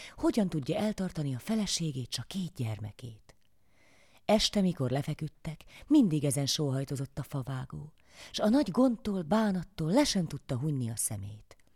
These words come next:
Egyszer azt mondja neki az újasszony: „Hallja, Ekend, ne sokat sóhajtozzék, hanem reggel menjünk ki az erdőbe,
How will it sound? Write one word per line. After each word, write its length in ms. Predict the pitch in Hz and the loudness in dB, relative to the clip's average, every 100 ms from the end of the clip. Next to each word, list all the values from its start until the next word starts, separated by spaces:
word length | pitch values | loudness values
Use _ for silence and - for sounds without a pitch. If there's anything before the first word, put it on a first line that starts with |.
| _ _ _ _ _ _ _ _ - | _ _ _ _ _ _ _ _ -8
Egyszer 360 | - 381 - 156 | -4 0 0 2
azt 180 | 240 175 | 0 0
mondja 200 | 139 127 | 0 0
neki 260 | 131 - | -2 -4
az 160 | 120 113 | -4 -4
újasszony: 680 | 104 98 101 - - 101 - _ _ - | -4 -6 -8 -10 -10 -12 -14 _ _ 12
„Hallja, 340 | 349 226 170 | 12 12 12
Ekend, 560 | 139 127 123 107 104 - - | 10 6 -2 -4 -4 -10 2
ne 100 | 453 | 4
sokat 340 | 339 254 240 | 6 8 8
sóhajtozzék, 920 | - 185 151 135 135 120 110 - - _ - - | 6 6 6 4 0 -4 -6 -8 -12 _ -20 4
hanem 220 | 208 214 | 8 12
reggel 280 | 226 220 226 | 12 12 12
menjünk 320 | 240 240 208 | 12 8 6
ki 100 | 185 | 6
az 140 | - 247 | 8 12
erdőbe, 540 | 277 202 185 151 | 12 12 6 6